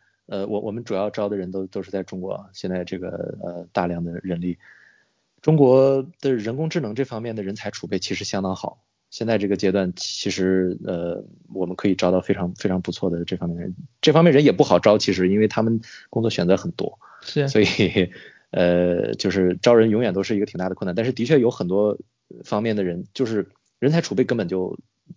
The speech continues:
Speaker 1: 这个，这个池就非常小。运动规划其实就是这样。呃，然后再比如像这个，呃，运动规划，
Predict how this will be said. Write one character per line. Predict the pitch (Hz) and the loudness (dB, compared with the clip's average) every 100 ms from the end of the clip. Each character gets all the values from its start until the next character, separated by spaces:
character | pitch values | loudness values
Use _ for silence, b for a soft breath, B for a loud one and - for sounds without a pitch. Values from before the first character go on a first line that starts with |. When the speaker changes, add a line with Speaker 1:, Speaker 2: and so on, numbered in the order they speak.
| - | -14
Speaker 1:
这 | - 101 | -6 -6
个， | |
这 | 98 | -4
个 | 101 | -6
池 | 92 101 | -2 0
就 | 117 | 2
非 | - | 2
常 | 92 | -2
小。 | 92 - - b b b | -4 -6 -8 b b b
运 | 139 | 2
动 | 147 147 | 4 4
规 | 151 | 4
划 | 156 | 2
其 | 131 - | -2 -4
实 | 101 107 | -4 -2
就 | 104 95 | -2 -4
是 | 90 | -6
这 | 90 | -8
样。 | - _ _ _ _ | -10 _ _ _ _
呃， | - 92 90 90 90 | -8 -6 -4 -4 -2
然 | 98 98 | -4 -4
后 | 113 113 110 104 98 | 0 2 2 2 0
再 | 113 | -2
比 | 101 | -2
如 | 92 92 95 | -4 -4 -4
像 | 110 98 95 - | -4 -4 -4 -6
这 | 98 | -6
个， | 92 90 87 85 _ _ _ _ - | -2 -4 -4 -8 _ _ _ _ -6
呃， | 104 | 2
运 | 151 | 4
动 | |
规 | 151 | 4
划， | 156 156 | 4 4